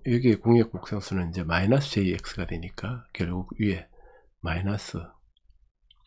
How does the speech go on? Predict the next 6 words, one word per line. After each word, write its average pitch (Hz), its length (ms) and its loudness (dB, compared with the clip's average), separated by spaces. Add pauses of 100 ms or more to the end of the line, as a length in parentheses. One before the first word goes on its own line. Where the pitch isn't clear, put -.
(120)
예, 101 80 -4
서셉턴스는 113 1000 2
위에가 90 320 2
마이너스가 85 500 -2
되는 - 220 -12
겁니다. - 440 -16